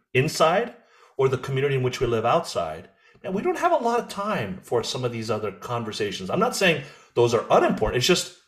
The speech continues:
it's just a matter of priority. And then based on that priority, then we proportion out our time, talent, and treasure for those secondary, tertiary things that are important, but as the name implies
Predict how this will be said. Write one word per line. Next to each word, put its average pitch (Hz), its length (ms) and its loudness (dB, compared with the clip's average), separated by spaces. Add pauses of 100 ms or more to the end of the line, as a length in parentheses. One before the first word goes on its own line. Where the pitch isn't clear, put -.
(480)
it's 151 100 -2
just 233 160 0
a 202 40 -2
matter 202 240 8
of - 180 2
priority. 160 960 0
And 117 160 -8
then 180 260 4 (440)
based 214 400 2
on 196 180 4
that 156 220 0
priority, 160 640 0
then 156 200 -4
we 151 100 -6
proportion 151 920 2
out 120 540 0 (480)
our 117 140 0
time, 143 400 -2
talent, 131 400 -2
and 120 100 -6
treasure 104 560 -2 (840)
for 165 380 4
those 143 420 2
secondary, 127 540 -2
tertiary 127 500 -2
things 123 220 -8
that 147 100 4
are 139 100 4
important, 127 600 0 (300)
but - 520 0
as 139 200 -4
the 147 80 -2
name 135 200 -4
implies 123 540 -2